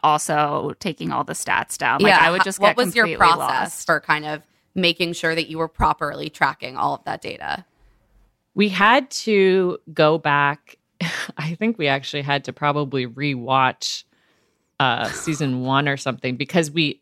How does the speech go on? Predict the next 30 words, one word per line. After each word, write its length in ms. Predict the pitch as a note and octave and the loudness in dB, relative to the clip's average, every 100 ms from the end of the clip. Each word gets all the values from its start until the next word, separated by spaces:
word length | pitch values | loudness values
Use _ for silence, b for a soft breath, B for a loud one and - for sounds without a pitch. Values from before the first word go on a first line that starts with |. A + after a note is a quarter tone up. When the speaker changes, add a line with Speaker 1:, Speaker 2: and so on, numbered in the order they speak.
| _ | _
Speaker 3:
we 100 | F3+ | -2
didn't 320 | F3+ F#3+ F3 | 0 0 0
know 220 | D#3+ D#3+ D3 | 0 2 2
exactly 560 | C#3 C3+ C3+ C3+ D3 | -2 2 2 2 -4
what 200 | C3+ C3+ | -2 -2
we 100 | C#3 | -2
were 120 | C3 | -4
tracking 640 | C3 C3+ B2 B2 C3+ C3+ C3+ | -4 -2 -2 -2 -4 -2 -2
when 160 | C3 | -2
we 100 | B2+ | -4
started. 540 | A#2+ - B2+ B2+ C3+ B2+ | -6 -4 -2 0 -2 -2
And 240 | B2+ C3 | -2 -2
then 160 | C3 B2+ | -4 -4
we've 220 | B2+ B2 - | -6 -8 -8
sort 340 | - C#3+ B2+ | -6 -4 -4
of 180 | B2 - _ _ _ _ _ _ _ - | -6 -10 _ _ _ _ _ _ _ -2
evolved 720 | D#3+ B2+ C#3 C3 B2+ C3 - - | -2 2 2 4 2 -2 -10 -8
the 100 | - | -8
process 720 | _ C3 B2+ C3+ D3 C#3+ C#3 | _ 2 2 2 0 -2 -2
to 120 | - | -4
be 160 | B2 C3 | -4 -2
much 280 | C3 A#2+ - | -4 -4 -6
more 120 | B2 | -2
intricate 500 | D#3+ E3+ E3 D#3+ D3+ - | 0 0 0 2 2 0
and 120 | C3+ | -8
to 100 | C3 | -8
say, 280 | - B2+ B2 | -2 -2 0
like, 300 | A#2 B2+ D#3 | -4 -4 -4
what 380 | C3 B2 - - | -2 -2 -2 2
date 360 | F3+ E3+ - | 4 4 -2